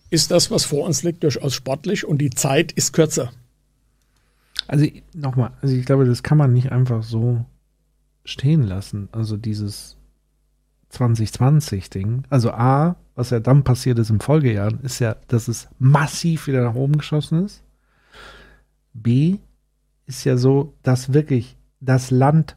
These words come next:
Speaker 2: stand mehrere Wochen wirklich still. Also wirklich freeze. Was signifikant dazu geführt hat, dass die Emissionen zeitweise runtergegangen sind. Aber wir haben es ja dann in den Folgejahren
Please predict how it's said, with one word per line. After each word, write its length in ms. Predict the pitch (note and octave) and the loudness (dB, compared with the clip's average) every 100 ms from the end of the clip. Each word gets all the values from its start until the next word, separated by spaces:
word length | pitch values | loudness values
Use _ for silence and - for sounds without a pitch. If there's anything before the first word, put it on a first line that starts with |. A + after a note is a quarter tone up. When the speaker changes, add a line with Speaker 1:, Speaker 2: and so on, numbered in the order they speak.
| _ | _
Speaker 2:
stand 680 | - - C3+ C#3 C#3+ - - _ | -14 -2 0 0 -2 -4 -20 _
mehrere 500 | B2+ C3 D3 C3+ B2+ | -2 0 2 2 0
Wochen 460 | B2 C#3 - C#3 C#3 _ | 0 0 -2 -6 -6 _
wirklich 500 | B2+ C3 B2 A#2 - _ _ _ | -4 -4 -2 -6 -8 _ _ _
still. 760 | - - - - - D#3+ F#2 - _ _ _ _ _ _ | -10 -6 -6 -2 2 4 2 -8 _ _ _ _ _ _
Also 220 | A#2+ A2+ A#2+ | -6 -2 0
wirklich 420 | C#3 C3 - - _ | 0 -4 -8 -20 _
freeze. 800 | - - - E3+ C#3 F2+ - - _ _ _ _ _ _ _ - | -18 -12 0 2 2 -2 -12 -16 _ _ _ _ _ _ _ -6
Was 280 | B2 B2 B2 A2+ - _ D#3 | -6 -4 -8 -10 -16 _ -4
signifikant 1200 | C3+ C3+ F#3 A3 - F3+ D#3+ D#3 C3 D#3 D#3 B2+ | 0 2 4 2 2 2 4 0 2 2 2 0
dazu 260 | G2+ - | -4 -6
geführt 380 | G2+ G2 G2+ F#2 | -8 -6 -8 -8
hat, 280 | F2+ F2 - _ _ | -8 -10 -14 _ _
dass 300 | B2+ A#2 - | 0 0 -2
die 140 | A#2 | -6
Emissionen 680 | A2 A2 G#2+ C3 A#2 A2 G#2+ | -2 -2 -2 -2 -2 -2 -6
zeitweise 480 | - A2+ G2 G2 G2 | -4 -4 -4 -6 -4
runtergegangen 720 | B2 D#3 A#2 F#2 F#2 F#2+ G2 | -2 0 0 -4 -6 -6 -6
sind. 280 | A2+ D3 - _ _ | -4 -4 -6 _ _
Aber 240 | - C3 C3 | 0 4 4
wir 120 | A2 | 4
haben 140 | D#3 | 2
es 140 | E3 - | 0 0
ja 100 | C3 | -2
dann 460 | B2 D3 D#3+ E3 | 0 2 2 0
in 120 | C#3+ C3+ | -2 -4
den 160 | C3 | -2
Folgejahren 680 | B2+ D#3+ D#3 A#2 A2 A#2 | -2 0 0 0 -2 -6